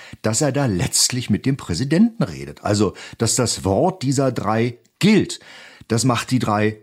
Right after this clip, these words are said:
sehr mächtig. Deshalb haben sie in Verhandlungen Autorität und Macht.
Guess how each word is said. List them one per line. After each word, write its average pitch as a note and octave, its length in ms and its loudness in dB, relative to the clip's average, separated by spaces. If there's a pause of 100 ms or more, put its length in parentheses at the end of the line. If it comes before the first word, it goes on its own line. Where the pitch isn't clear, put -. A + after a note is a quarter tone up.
sehr A#2+ 180 2
mächtig. - 480 0
Deshalb B2 400 0
haben A2 220 2
sie B2 320 2 (180)
in C3 140 4
Verhandlungen C3 760 2 (120)
Autorität A2 800 0
und A#2 200 2
Macht. C#3 320 -2